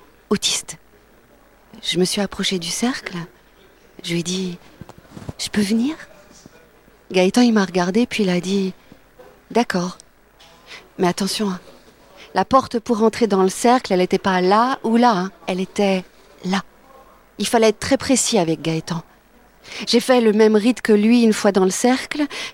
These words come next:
Pied droit d'abord, deux pas, stop. J'ai tourné sur moi-même, deux pas, stop. Et je me suis assise à côté de lui, pas trop près, hein. Les causes de l'autisme, mesdames et messieurs, multiples. Fragilité génétique, peut-être.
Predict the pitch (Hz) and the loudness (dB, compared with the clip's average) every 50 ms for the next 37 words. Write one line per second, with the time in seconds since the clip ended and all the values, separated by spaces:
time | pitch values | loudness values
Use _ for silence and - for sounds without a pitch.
0 | - 214 - - - 208 214 196 220 220 220 220 202 185 190 180 185 208 208 214 | -10 -10 -8 -4 -2 0 0 2 2 2 2 2 4 2 2 0 0 0 0 2
1 | 233 254 277 285 - - - - - - 175 180 202 202 185 - - 208 202 208 | 2 0 0 -2 -6 -12 -20 -20 -20 -8 -2 0 0 0 0 -2 -2 0 2 2
2 | 226 262 262 - - - 226 185 196 220 214 - 226 196 - - - 190 185 185 | 2 0 -2 -4 -4 0 2 2 2 2 0 -2 -6 -6 -6 -2 0 0 0 0
3 | - 196 185 185 190 185 180 185 190 202 226 247 220 - 214 202 - 214 196 208 | 0 -2 0 0 0 2 2 2 2 2 2 2 2 0 0 0 2 0 0 0
4 | 226 - - - 220 220 233 - - - - - - - - 185 180 202 208 208 | 0 -2 -2 0 0 0 0 -2 -8 -18 -18 -18 -12 -8 -6 -2 0 0 0 0
5 | 208 - 240 233 220 220 214 - - 240 214 220 214 214 - 233 220 - 220 208 | 0 -2 -2 0 0 0 -2 -2 -4 -2 0 -2 -2 0 -2 -2 0 0 0 0
6 | 196 202 208 - - 254 247 - - 233 - - - 170 156 160 190 202 - - | 0 -2 -2 -2 -2 -4 -4 -4 -6 -10 -8 -6 -4 -2 -2 -2 -4 -6 -8 -12
7 | - - - - - _ _ _ _ _ _ _ _ _ _ _ _ _ _ _ | -18 -18 -18 -18 -20 _ _ _ _ _ _ _ _ _ _ _ _ _ _ _
8 | _ _ _ _ _ _ _ _ _ _ _ _ _ - - - - - _ _ | _ _ _ _ _ _ _ _ _ _ _ _ _ -20 -20 -20 -20 -20 _ _
9 | _ - 196 196 - 262 247 214 233 233 226 220 - - 247 240 - - - 202 | _ -2 -2 2 2 2 2 4 4 4 4 4 2 2 0 0 0 0 0 0
10 | 190 185 180 185 185 185 175 180 185 180 - - - 190 185 - - - - - | 2 2 2 2 2 2 2 2 2 2 0 0 0 -2 -2 -4 -6 -18 -20 -20
11 | - - - - - - - 214 233 226 214 - - 226 214 - - 185 170 - | -20 -20 -20 -20 -14 -6 0 2 2 2 2 0 -2 -4 -4 -6 -8 -10 -10 -10
12 | - - - - _ _ _ _ _ _ _ _ _ - - - 226 233 233 240 | -14 -20 -20 -20 _ _ _ _ _ _ _ _ _ -8 -2 0 2 2 2 0
13 | 233 214 - 240 220 226 226 220 226 220 - 254 262 - - - 220 196 - 156 | 0 2 2 2 4 4 4 4 4 2 2 -2 -4 -4 -4 -6 -6 -4 -4 -4
14 | 170 170 - - - | -6 -6 -8 -12 -16